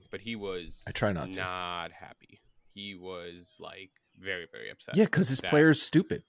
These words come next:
Speaker 1: Yeah, and, and it, well, regardless of the fact, like, that he was out of the game, like, the bullpen is, like, a problem.
Speaker 2: Shot. And,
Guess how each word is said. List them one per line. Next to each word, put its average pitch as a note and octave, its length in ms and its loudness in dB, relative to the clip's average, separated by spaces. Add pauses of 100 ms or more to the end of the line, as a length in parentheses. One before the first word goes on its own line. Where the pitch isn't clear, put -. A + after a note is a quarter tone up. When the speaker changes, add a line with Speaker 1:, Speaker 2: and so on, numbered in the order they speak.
(480)
Speaker 1:
Yeah, D3 260 0
and, G2 420 -8
and F#2+ 140 -6
it, F#2 200 -8 (220)
well, G#2 220 -10 (380)
regardless A2+ 360 -2
of G2 60 -20
the - 60 -20
fact, F2+ 280 -8
like, F2 200 -10 (560)
that F2 160 -8
he F#2 120 -16
was F2 140 -14
out E2 100 -8
of E2 60 -14
the E2+ 60 -14
game, F2 240 -8
like, F2 160 -12 (160)
the G2+ 80 -16
bullpen G2+ 380 -4
is, F2 140 -8
like, - 200 -10 (220)
a - 40 -14
problem. - 220 -2
Speaker 2:
Shot. G#2 380 10 (500)
And, B2 260 6